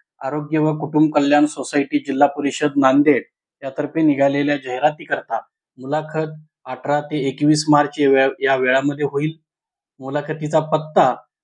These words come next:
हा जिल्हा प्रशिक्षण केंद्र मल्टीपर्पज हायस्कूलच्या मागे वजीराबाद नांदेड येथे होईल. मुलाखतीची वेळ ही सकाळी नऊ ते दहा असेल.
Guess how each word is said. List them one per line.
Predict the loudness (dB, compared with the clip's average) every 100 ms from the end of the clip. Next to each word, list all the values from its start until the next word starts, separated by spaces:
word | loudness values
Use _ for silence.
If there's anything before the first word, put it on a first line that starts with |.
| -10
हा | -8
जिल्हा | -6 -6 -2 2 2 0 -4
प्रशिक्षण | -8 -8 -6 0 0
केंद्र | 2 2 4 4 2 0 _ _ _
मल्टीपर्पज | -12 -10 -6 -4 -2 -2 0 -2 0
हायस्कूलच्या | -2 -2 -2 -2 2 2
मागे | 2 2 2 0 -2 _ _ -14
वजीराबाद | -10 -4 -2 0 0 -2 -2 -4
नांदेड | -2 2 2 2
येथे | 2 0
होईल. | 0 0 -4 _ _ _ _ -16
मुलाखतीची | -6 -6 -6 -8 -12 -2 2
वेळ | 4 4 2 -4 _ _ _ _
ही | -8 -8 -8 -12 -12
सकाळी | -10 0 2 4
नऊ | 4 4 4 2 -2
ते | -6 -4 -6 -10 _ _ _ _ -10
दहा | -4 -4
असेल. | -4 -6 -8 -10